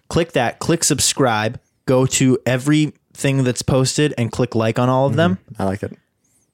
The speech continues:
Speaker 1: And then Dexter won't be mad at you anymore for doing this to him.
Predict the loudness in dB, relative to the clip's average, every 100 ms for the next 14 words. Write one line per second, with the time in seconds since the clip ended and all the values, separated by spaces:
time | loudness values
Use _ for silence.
0 | _ _ -2 0 0 0 -2 -2 -2 0
1 | 0 2 2 2 2 2 2 2 2 2
2 | 2 2 0 -2 0 2 2 0 -2 -4
3 | -6 -8